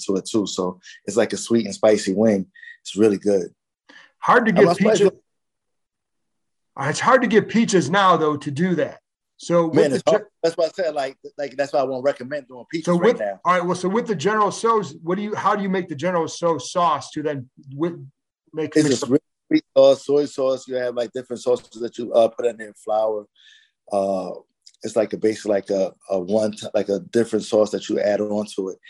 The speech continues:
Speaker 1: It's really simple, but it's like you could get it in a bottle or you could sit here and make it yourself. Um,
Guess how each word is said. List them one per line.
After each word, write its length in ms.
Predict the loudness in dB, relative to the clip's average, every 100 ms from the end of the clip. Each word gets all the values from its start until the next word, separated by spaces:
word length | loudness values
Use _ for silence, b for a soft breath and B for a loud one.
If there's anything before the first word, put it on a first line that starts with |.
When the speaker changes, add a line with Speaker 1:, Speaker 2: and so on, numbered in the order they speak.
| B B
Speaker 1:
It's 160 | -2 4
really 240 | 4 4
simple, 540 | 0 0 0 0 -6 -10 _
but 140 | 2 2
it's 120 | 4
like 200 | 2 2
you 80 | -6
could 120 | -2
get 140 | 0
it 80 | 0
in 60 | -4
a 40 |
bottle 380 | -2 0 0 -2
or 60 |
you 120 | -6 -10
could 100 | -8
sit 120 | -6
here 80 | -6
and 80 |
make 160 | -6 -10
it 80 | -14
yourself. 400 | -6 2 2 2 _ b b b -6
Um, 300 | -4 -4 -6